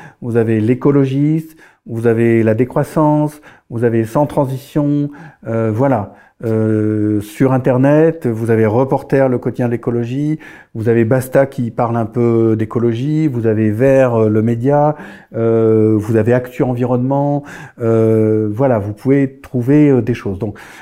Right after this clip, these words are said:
et puis dans d'autres domaines, et c'est important aussi, plus général, euh, Mediapart, Arrêt sur Image, Street Press, euh, enfin voilà, chercher. Et, et maintenant, on peut vraiment s'informer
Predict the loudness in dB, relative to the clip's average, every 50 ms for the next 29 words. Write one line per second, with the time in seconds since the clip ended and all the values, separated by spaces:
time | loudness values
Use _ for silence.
0 | -8 -8 -8 -4 -4 -2 -2 -2 -2 0 0 0 0 2 2 2 2 4 4 4
1 | 4 2 2 0 -2 -2 -4 -6 -6 -6 -8 -10 -10 -8 -8 -8 -10 -12 -10 -6
2 | -4 -2 0 0 0 -2 -4 -10 -20 _ _ -4 -4 -2 -2 -2 -2 -2 -2 0
3 | 0 2 2 2 2 2 0 0 -2 -2 -4 -4 -2 -2 -2 -2 -4 -6 -8 -6
4 | -4 -2 0 0 -2 -2 -4 -10 -14 -14 -14 -14 -20 -20 -20 -20 -14 _ -6 -4
5 | -4 -4 -4 -6 -8 -10 -8 -6 -4 -4 -2 -2 0 0 -2 -2 -6 -10 -12 -12
6 | -12 -8 -6 -2 0 0 2 0 0 -2 -6 -8 -6 -6 -4 -4 -6 -6 -8 -8
7 | -10 -10 -12 -16 -20 -20 -20 _ _ -4 -2 0 0 2 2 2 0 0 -2 -4
8 | -6 -6 -6 -6 -2 0 0 2 2 2 0 -2 -6 -12 -20 -16 _ -2 -2 -2
9 | 0 0 2 2 2 2 0 0 0 2 2 2 2 2 0 2 2 2 2 2
10 | 0 0 0 0 -2 0 0 -2 0 2 2 2 2 0 -2